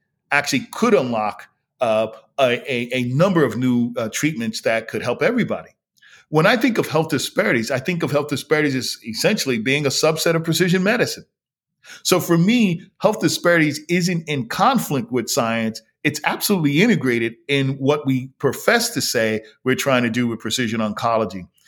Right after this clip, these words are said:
So in that context, I'm bringing a little bit of that, um, framework here to V C U Massey. Um, and what I've found is that a number of basic scientists, a number of our clinical trialists and, um, and physician scientists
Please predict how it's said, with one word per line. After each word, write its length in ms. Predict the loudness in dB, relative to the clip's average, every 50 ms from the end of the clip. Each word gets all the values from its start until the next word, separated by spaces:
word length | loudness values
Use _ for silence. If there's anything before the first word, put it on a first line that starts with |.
| -20 -12 -4
So 240 | 0 0 0 0 0
in 220 | 0 0 2 4 2
that 180 | 2 2 0
context, 560 | 0 0 2 2 2 2 2 0 0 0 0
I'm 140 | -2 -2 0
bringing 340 | 2 2 2 2 2 2 2
a 60 | 2
little 260 | 2 2 2 2 2
bit 140 | 2 2 0
of 120 | 0 0 2
that, 320 | 2 2 2 0 -2 -8 -16 _ _ _ -2
um, 420 | 0 0 0 0 0 -2 -4 -6 -8 _ _
framework 640 | -12 -2 2 2 2 4 2 2 2 2 0 -2 -4
here 380 | -6 -4 0 0 2 2 0
to 220 | -2 -2 -4 -2 0
V 160 | 0 0 0
C 140 | 0 0 0
U 120 | 0 0
Massey. 640 | 2 2 2 2 2 2 0 -2 -2 -2 -4 -4 -8 -10 _ _ _ -4
Um, 320 | -2 0 0 0 -2 -2 -4 -4
and 220 | -4 -2 0 0
what 120 | 2 2 2
I've 220 | 2 0 0 -2
found 260 | 0 2 2 2 2
is 120 | 2 2 2
that 180 | 0 0 0 -2
a 160 | -4 -2 -2
number 720 | -2 -2 -4 -2 0 2 4 4 4 2 2 0 -2 -4 -8 _ _ _ _ 0
of 340 | 2 2 2 2 0 -2 0
basic 360 | 2 2 2 2 0 -2 -2
scientists, 640 | 0 0 0 0 0 0 -2 -2 -2 -4 -4 -4 -4
a 120 | -6 -4
number 400 | -2 0 2 2 2 4 4 2
of 80 | 2 0
our 120 | -2 -4 -4
clinical 320 | -2 -2 -2 -2 -2 -4
trialists 680 | -2 0 2 4 4 4 4 2 2 0 0 -2 -4 -4
and, 160 | -2 -2 -2
um, 240 | -2 -2 -2 -4 -6 -8 -12 -14 _ -10
and 100 | -6 -6
physician 360 | -2 -2 -2 0 0 0 0
scientists 600 | 0 2 2 2 2 0 0 -2 -4 -6 -8